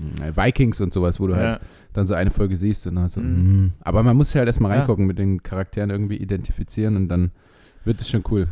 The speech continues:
Speaker 1: Aber mach, mach, wie du denkst. Das ist
Speaker 2: Na, ich, ich werd's, ich werd's nochmal probieren. Mir ging's, also, aber ich hab viele schon liegen lassen. Äh,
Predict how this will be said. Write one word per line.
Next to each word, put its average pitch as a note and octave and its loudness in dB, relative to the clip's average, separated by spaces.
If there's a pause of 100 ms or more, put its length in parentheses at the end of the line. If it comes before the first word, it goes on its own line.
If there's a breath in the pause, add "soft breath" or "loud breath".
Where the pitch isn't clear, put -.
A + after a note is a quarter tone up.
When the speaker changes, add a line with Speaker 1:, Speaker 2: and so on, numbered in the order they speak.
Speaker 1:
Aber E3 4
mach, C#3+ 4 (240)
mach, B2 -4
wie A#2+ -4
du G#2 -4
denkst. E2+ -4
Das - -16
ist - -18 (260)
Speaker 2:
Na, D#3 0
ich, - -6
ich C#3 -8
werd's, D#3 -2
ich A#2+ -10
werd's C3 -4
nochmal D3+ -6
probieren. A2 -6
Mir G2+ -8
ging's, B2+ -12
also, A#2 -4
aber G#2+ -6
ich G#2 -14
hab - -14
viele B2 -4
schon A2 -10
liegen A2 -6
lassen. G2 -10
Äh, G2+ -10